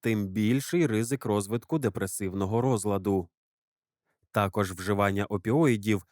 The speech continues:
збільшує ризики розвитку тривожних розладів та розладів, пов'язаних зі стресом. Особливо небезпечним є коморбідне вживання опіоїдів та алкоголю. Важливим аспектом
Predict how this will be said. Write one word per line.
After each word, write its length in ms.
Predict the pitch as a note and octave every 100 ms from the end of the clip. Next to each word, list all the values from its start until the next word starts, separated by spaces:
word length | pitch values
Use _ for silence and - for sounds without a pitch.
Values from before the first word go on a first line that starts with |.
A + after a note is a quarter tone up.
| _ -
збільшує 720 | G2 F#2+ G#2+ D#3+ - F#3 F3
ризики 420 | A#2+ A2+ B2+ A#2+
розвитку 500 | G#2+ G2+ G2+ - G#2
тривожних 600 | - G2+ G2+ G2 G2+ F#2+
розладів 680 | F#2+ G2 G2 B2 C#3 F#3+ - _
та 280 | A#2+ F3+ F#3
розладів, 600 | A2+ C3+ D3+ D3+ E3 D3
пов'язаних 800 | - A2 F#2+ G2 F#2 G2 G#2+ G2
зі 160 | G#2+
стресом. 720 | A#2+ - C3+ G2 - G2+ F#2+ E2 _ _ _ _ _ -
Особливо 640 | A2 - F#2 G2+ G2+ B2
небезпечним 800 | D#3+ F3 - - F3 - F3 E3+
є 260 | A#2 G#2+ E3
коморбідне 720 | F3 C#3 A2 F#2+ A2+ B2 C#3
вживання 560 | A2 G#2 G2 G2+ G#2+
опіоїдів 800 | G#2 F#2+ G2+ A#2 D#3 D3 D3 C#3
та 140 | - G2+
алкоголю. 840 | G2+ G#2+ C3+ B2+ C3 G2+ G2 F2 _ _ _ _ _ -
Важливим 640 | G2 G#2 G2+ G2+ G#2 G#2+
аспектом 760 | G#2+ - - F3 - A2+ G#2